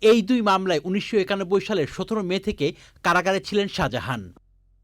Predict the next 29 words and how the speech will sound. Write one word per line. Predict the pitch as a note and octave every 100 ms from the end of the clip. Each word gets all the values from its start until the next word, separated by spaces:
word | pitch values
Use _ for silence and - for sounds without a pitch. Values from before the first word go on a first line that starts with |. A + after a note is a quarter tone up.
| _ _ _ _ _ B2
দুই | D#3 B3+
মামলায় | A3+ G#3+ G#3 A3+
তার | A3
সাজা | G3+ - F#3+
হয়েছিল | F#3 G#3 G3+ - E3+ - _
বিয়াল্লিশ | A#2+ G#2+ G3+ F#3 C#3
বছর। | A#2 - C3 F2+ - -
ফাঁসি | F#3+ G#3 -
কার্যকর | A#3+ G#3 F3+ G#3 G#3+ -
ও | E3+
অন্যান্য | F3+ F#3 G3 G#3
কারণে | G#3 F#3+ G3+
তার | - E3
সাজার | - F3+ F#3
মেয়াদ | F#3 F#3 F3+
কমিয়ে | - G3 D3 - - - A#2+
বত্রিশ | F#3 G3 G3 F#3+
বছর | F#3 G#3
করা | G3+ D3 B2
হয়েছিল। | D3 C#3+ - B2 G#2 - -
ওই | - G#3+
সাজা | - G3 G#3
শেষ | G3+ A3+ G3+
হওয়ার | A3 G#3
পর | G3 C3+
গত | D3+ E3
বছরের | E3+ F3+ G#3+ E3 - - - -
আঠারো | E3+ A3+ G#3+
জুন | D3+ C#3